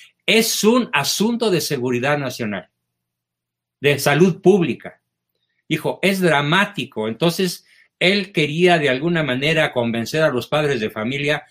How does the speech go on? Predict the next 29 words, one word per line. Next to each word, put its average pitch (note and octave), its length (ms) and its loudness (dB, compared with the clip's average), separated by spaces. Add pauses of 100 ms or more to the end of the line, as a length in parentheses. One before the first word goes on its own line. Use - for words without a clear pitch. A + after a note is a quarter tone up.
(220)
de B2+ 160 -2
que C3 100 -6
hicieran D#3+ 460 2
una E3 220 2
regulación C3 920 2
inteligente D3+ 840 0
y B2 120 -2
severa C#3+ 720 0 (380)
de B2 140 2
la A#2+ 120 2
adicción B2 500 0
a C3 60 -2
las A2+ 200 -4
pantallas, G#2 640 -4 (280)
que B3+ 160 2
lleva A#3+ 240 6
al A3 160 0
porno, G#3 440 8
al F#3+ 120 6
ocultismo, F3 1080 0 (260)
a C#3 180 0
la C3+ 380 0
necedad, D3+ 720 2
a D3 40 2
la B2+ 140 2
vagancia, D3 600 0
a C3+ 40 -2
la A#2+ 140 -2
flojera D#3 600 -2